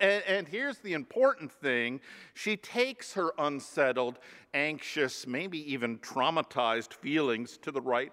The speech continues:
place. When the black dog comes calling, as Winston Churchill used to call his melancholy moods,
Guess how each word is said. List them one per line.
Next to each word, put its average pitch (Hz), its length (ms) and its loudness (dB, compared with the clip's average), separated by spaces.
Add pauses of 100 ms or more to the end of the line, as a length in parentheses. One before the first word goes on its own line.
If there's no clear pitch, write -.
place. - 680 -10 (1900)
When 147 200 0
the 156 80 2
black 180 320 0 (120)
dog 175 420 4
comes 131 400 0
calling, 123 580 4
as 113 200 -2
Winston 117 580 -6
Churchill 117 500 0
used 113 280 -8
to 101 80 -8
call 113 500 0 (400)
his 135 520 2 (300)
melancholy 113 840 2
moods, 104 840 0